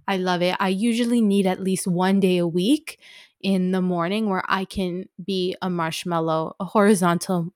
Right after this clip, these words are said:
m-, marshmallow. I, I really love it. So that was something that I enjoyed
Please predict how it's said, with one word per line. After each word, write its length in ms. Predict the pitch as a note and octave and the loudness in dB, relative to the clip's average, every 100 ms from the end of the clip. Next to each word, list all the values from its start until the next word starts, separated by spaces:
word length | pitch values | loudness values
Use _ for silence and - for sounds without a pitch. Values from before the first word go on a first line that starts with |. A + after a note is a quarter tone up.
| - | -8
m-, 100 | E3+ _ _ _ _ _ - | -8 _ _ _ _ _ -8
marshmallow. 680 | F#3+ F3+ - G#3 - - - - | -6 -4 -6 -8 -8 -8 -8 -8
I, 160 | F#3 - _ _ - | -8 -10 _ _ -8
I 80 | A3 | -6
really 680 | A3 G#3 G3 - - - _ _ _ - | -2 0 0 -2 -6 -10 _ _ _ -12
love 220 | - - | -10 -8
it. 240 | - - - _ - - - _ - | -10 -12 -16 _ -20 -20 -20 _ -14
So 360 | - F#3+ E3+ - F3+ | -10 -8 -8 -12 -2
that 260 | A3 G3+ | 2 2
was 240 | F#3+ F#3+ F3+ | 0 -2 -2
something 420 | F#3 F3+ G3 F#3 | -4 -6 -6 -4
that 160 | F3 - | -4 -4
I 400 | E3+ E3 E3 - | -4 -4 -6 -6
enjoyed 760 | F#3+ F3+ - F#3 E3+ D#3 E3 | -6 -6 -4 -2 0 0 -4